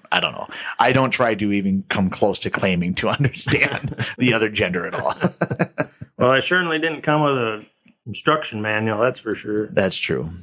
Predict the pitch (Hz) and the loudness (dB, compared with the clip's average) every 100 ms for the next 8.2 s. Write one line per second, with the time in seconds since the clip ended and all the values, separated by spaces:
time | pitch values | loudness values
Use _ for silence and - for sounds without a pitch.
0 | 101 123 156 170 175 147 123 113 110 110 | -2 2 4 4 2 2 2 0 0 -2
1 | 123 113 107 110 104 95 - 175 165 87 | -2 0 0 0 0 0 0 2 2 -2
2 | 80 67 64 - - 113 107 92 - 180 | -2 -4 -2 -2 2 4 4 2 0 0
3 | 175 92 92 _ - 104 113 104 - 107 | 2 0 -2 _ -2 2 4 2 0 -2
4 | 90 92 87 85 - 92 90 92 87 95 | 2 0 0 -2 -2 -2 -2 -2 0 0
5 | - 101 92 85 - - 117 151 131 131 | 0 -2 0 -2 -2 -2 0 2 2 2
6 | 139 139 135 160 147 - 104 - - - | -2 -4 -2 0 0 -2 -2 -2 -2 2
7 | 120 - 123 113 98 92 - 87 82 76 | 2 4 4 4 0 -2 -2 -2 -2 -4
8 | - | -6